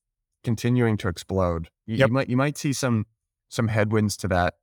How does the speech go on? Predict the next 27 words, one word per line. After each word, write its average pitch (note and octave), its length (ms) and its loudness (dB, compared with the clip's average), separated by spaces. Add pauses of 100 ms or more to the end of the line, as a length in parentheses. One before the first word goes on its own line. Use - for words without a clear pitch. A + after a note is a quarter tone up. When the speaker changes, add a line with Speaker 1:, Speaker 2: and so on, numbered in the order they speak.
(120)
Speaker 1:
in G#2 120 0
the G2 60 0
next G2 420 -2
earnings F#2 340 -2
release, E2 300 -2
because F2 520 -4 (520)
Circle A#2+ 380 -2
or G#2+ 200 0
U B2+ 180 0
S A#2+ 160 -2
Circle D3+ 380 -2
lost G#2+ 260 2
about F#2 320 0 (440)
eight A#2 180 2
or A2+ 80 4
nine G#2 240 2
billion G2+ 320 2
dollars F#2+ 400 0
in F#2 80 -2
market F2+ 320 -2
cap E2+ 240 -2
to D#2+ 80 -6
Tether G2+ 460 0 (360)
when G2 240 0
the, F2 240 2
the F#2 80 -6
peg G#2 360 -2